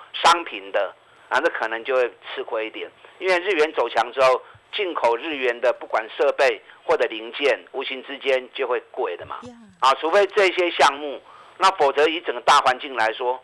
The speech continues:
Speaker 1: 包含加权指数来说，这个影响几乎是没有。所以涨紧转惊到股票抬抬出来，赶快回神啊！你知道美国道琼昨天涨九十二点，
Speaker 2: 嗯哼。
Speaker 1: 今天盘中的时候，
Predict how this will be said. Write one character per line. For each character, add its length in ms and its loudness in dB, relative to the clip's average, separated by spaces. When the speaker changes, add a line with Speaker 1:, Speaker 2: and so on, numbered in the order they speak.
Speaker 1:
包 80 4
含 180 4
加 140 4
权 200 -4
指 140 -18
数 100 -4
来 140 2
说， 220 -6
这 80 0
个 100 4
影 240 -6
响 220 0
几 160 -12
乎 120 -6
是 140 -10
没 240 -14
有。 140 -10
所 140 4
以 60 6
涨 260 4
紧 180 -6
转 140 4
惊 100 2
到 460 4
股 180 4
票 180 2
抬 200 2
抬 180 6
出 120 -6
来， 160 4
赶 300 6
快 320 8
回 400 4
神 220 4
啊！ 260 4
你 120 -6
知 60 2
道 60 8
美 180 4
国 240 4
道 160 6
琼 440 2
昨 180 4
天 160 2
涨 260 4
九 160 -4
十 140 -4
二 200 6
点， 340 -8
Speaker 2:
嗯 220 -16
哼。 120 -18
Speaker 1:
今 100 4
天 220 2
盘 320 2
中 200 4
的 100 0
时 100 -2
候， 360 4